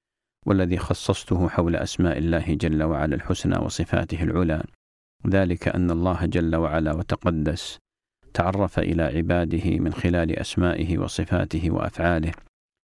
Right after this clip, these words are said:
وأن الله جل وعلا جعل العلم به والعلم بأسمائه وصفاته وأفعاله من أشرف العلوم وأجلها،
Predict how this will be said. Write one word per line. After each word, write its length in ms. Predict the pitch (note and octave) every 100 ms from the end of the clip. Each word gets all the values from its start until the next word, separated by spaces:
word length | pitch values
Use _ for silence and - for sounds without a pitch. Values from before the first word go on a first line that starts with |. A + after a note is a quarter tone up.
| _ _ _
وأن 240 | - G2+ F#2+
الله 320 | F#2+ F#2+ F2
جل 300 | F2 F2 E2+
وعلا 440 | F#2 E2 E2+ E2+
جعل 340 | E2+ F#2+ F2 F2+
العلم 420 | D#2 F2+ F2 E2
به 420 | F2 E2 F2 G2
والعلم 460 | - E2+ D#2+ F2+ E2+
بأسمائه 720 | - - - F#2 F2+ E2+ E2+
وصفاته 760 | F2 F2+ E2 - F#2+ F2+ F2 F2
وأفعاله 760 | - - - F2 E2 E2+ F#2 - - _ _ _ _ _ -
من 180 | F#2+ -
أشرف 380 | G#2 - F2+ E2+
العلوم 460 | D2 E2+ E2+ E2
وأجلها، 720 | D#2+ C#2 D#2+ F2 D#2+ D2+ -